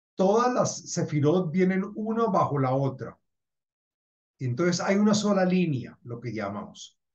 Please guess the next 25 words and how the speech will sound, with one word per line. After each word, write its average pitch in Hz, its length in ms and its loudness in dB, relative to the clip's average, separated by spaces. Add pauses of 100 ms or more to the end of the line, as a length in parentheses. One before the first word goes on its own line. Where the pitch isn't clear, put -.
(480)
Pero 147 220 0
cuando 151 200 2
llegamos 151 440 4
al 214 100 0
mundo 214 320 0
de 208 60 2
los - 180 -4
puntos, 208 680 -4 (440)
encontramos 165 1120 0 (240)
ya 165 360 0
tres 208 240 0
líneas 196 500 2
en 165 160 -2
la 143 160 0
cabeza, 143 460 -2 (500)
en 123 120 -8
la 123 120 -2
parte 156 340 -2
de 147 120 -2
arriba. 147 440 -2 (640)
La 131 120 -8
línea 147 340 -2
de 170 80 -2
la 165 80 -2
izquierda, 165 800 -2